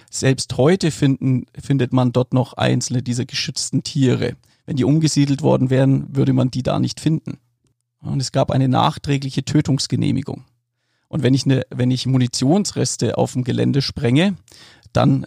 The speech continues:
<laughs> überleben das die Tiere auch nicht unbedingt. Das kommt noch hinzu.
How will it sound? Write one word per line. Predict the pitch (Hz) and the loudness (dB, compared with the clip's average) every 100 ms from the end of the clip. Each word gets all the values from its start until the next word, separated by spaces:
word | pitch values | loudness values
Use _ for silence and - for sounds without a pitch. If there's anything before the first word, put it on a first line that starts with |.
| 131 | -2
<laughs> | 147 - | -4 -2
überleben | 143 127 123 135 | 0 2 2 0
das | 127 151 | -2 -2
die | - | -4
Tiere | 123 180 135 135 | -2 0 2 2
auch | 135 | 2
nicht | 156 - | 0 0
unbedingt. | - 123 - 95 - - - | 0 0 0 -4 -6 -16 -10
Das | - - | -10 -6
kommt | - - | -4 -2
noch | 120 | -2
hinzu. | 127 127 127 113 | -2 -2 -2 -2